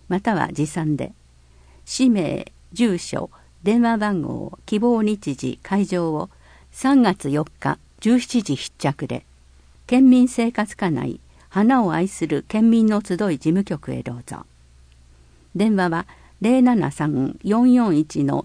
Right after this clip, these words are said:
二五九八、ファックスは零七三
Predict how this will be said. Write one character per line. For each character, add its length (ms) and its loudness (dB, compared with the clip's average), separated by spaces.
二 260 2
五 280 -2
九 240 -4
八、 400 -10
フ 80 -4
ァ 40 -2
ッ 20 -
ク 100 -16
ス 160 -2
は 180 0
零 200 2
七 320 2
三 440 -2